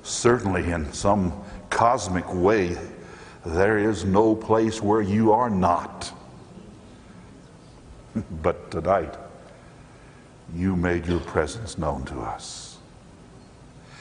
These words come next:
And in that moment, Father, worship was so right, so natural, so real to us.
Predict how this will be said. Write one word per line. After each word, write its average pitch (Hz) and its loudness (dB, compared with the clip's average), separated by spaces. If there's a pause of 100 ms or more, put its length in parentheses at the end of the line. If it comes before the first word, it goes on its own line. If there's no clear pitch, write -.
(320)
And 120 4
in 147 2
that 151 2
moment, 107 2
Father, 90 2
worship 107 0
was 101 0
so 110 2
right, 85 0 (760)
so - 0
natural, 87 -2
so 113 -2
real 98 0
to 95 -2
us. - -8